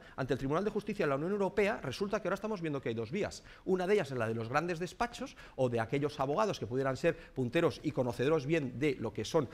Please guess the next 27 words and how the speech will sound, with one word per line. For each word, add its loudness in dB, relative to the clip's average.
sus -4
habilidades, 2
y 0
también 0
la -2
ciudadanía, -2
la 0
ciudadanía 2
agrupada 2
que 0
lo 0
que 0
hace 2
es, -2
interactuando 2
con 4
amateurs 4
y 2
con 4
profesionales, -2
lo -2
que -2
llevan 2
a -2
cabo 2
es 2
precisamente -2